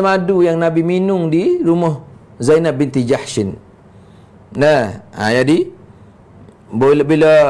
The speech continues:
bila dia minum lagu tu tu, yang minum di rumah dia, di rumah Zainab tu, maka isteri-isteri dia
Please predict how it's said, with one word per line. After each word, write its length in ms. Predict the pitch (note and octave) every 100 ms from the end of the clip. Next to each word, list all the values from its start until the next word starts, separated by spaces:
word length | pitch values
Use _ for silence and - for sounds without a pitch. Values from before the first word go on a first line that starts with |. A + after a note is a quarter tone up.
| -
bila 240 | C#3+ D#3+
dia 160 | D#3 D#3+
minum 400 | D#3+ F3 F3+ E3
lagu 240 | D#3+ E3+
tu 160 | F3 E3+
tu, 160 | G4+ G#4+ - - -
yang 160 | C#3+
minum 240 | D#3+ F3+ E3
di 80 |
rumah 160 | E3+ F3
dia, 320 | E3 F#3 G4+ F#4
di 80 | D#3+
rumah 320 | E3+ F3+ F3
Zainab 400 | D3 F3 F#3 C3+
tu, 160 | - G3+
maka 320 | E3 F#3+ - - - - - - -
isteri-isteri 720 | D#3+ E3 F#3 F#3+ F#3+ F3+ G3+
dia 160 | G3+